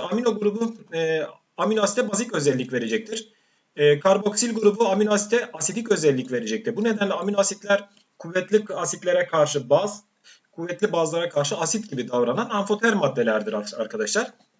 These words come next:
Yine arkadaşlar burada, e, doğada yirmi çeşit amino asit bulunur ve o yirmi çeşit amino asidin, e,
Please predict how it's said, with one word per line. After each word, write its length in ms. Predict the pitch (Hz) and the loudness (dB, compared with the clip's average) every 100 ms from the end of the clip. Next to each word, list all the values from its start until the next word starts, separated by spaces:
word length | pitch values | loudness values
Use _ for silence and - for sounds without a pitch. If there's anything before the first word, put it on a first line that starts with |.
| _ _ _ _ _ - - - - | _ _ _ _ _ -20 -20 -20 -4
Yine 140 | 233 262 | 4 4
arkadaşlar 640 | 214 220 214 220 214 - | 4 4 4 6 4 0
burada, 480 | 170 220 214 220 - | -6 -4 0 0 -2
e, 460 | 180 165 165 160 151 | -8 -4 0 0 2
doğada 300 | 196 196 202 | 4 4 4
yirmi 280 | 190 208 226 | -2 -2 -2
çeşit 300 | 190 202 196 | -2 -2 -2
amino 220 | 180 180 | -4 -2
asit 300 | 160 143 131 | -2 -2 -6
bulunur 360 | 127 143 226 208 | -2 -2 -2 -2
ve 80 | |
o 120 | 202 208 | 0 0
yirmi 280 | 196 214 | 0 0
çeşit 280 | 220 185 - | 0 -2 -2
amino 220 | 151 175 | -6 -4
asidin, 480 | 170 156 151 226 226 _ _ _ | -4 -4 -4 -6 -6 _ _ _
e, 80 | 147 | -2